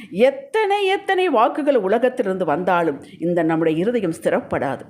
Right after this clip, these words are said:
ஆண்டவருடைய வார்த்தைக்குத்தான் ஸ்திரப்படும். ஏன்? அதில் உண்மை இல்லை என்பது தெரியும்.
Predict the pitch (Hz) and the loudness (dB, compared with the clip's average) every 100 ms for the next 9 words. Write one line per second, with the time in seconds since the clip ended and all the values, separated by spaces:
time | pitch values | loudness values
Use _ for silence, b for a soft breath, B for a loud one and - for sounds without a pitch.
0 | B B - 180 214 208 185 170 151 170 | B B 0 2 2 2 2 2 2 0
1 | 240 277 240 233 220 202 190 156 147 156 | 0 -2 -2 -2 -2 -4 -2 -4 -4 -8
2 | 147 - 165 226 311 175 143 B B 180 | -8 -6 2 2 2 0 -6 B B 0
3 | 175 175 269 339 311 226 339 381 233 196 | 0 0 0 0 -2 -2 -2 -2 -2 0
4 | 170 151 123 139 - | -2 -4 -6 -6 -10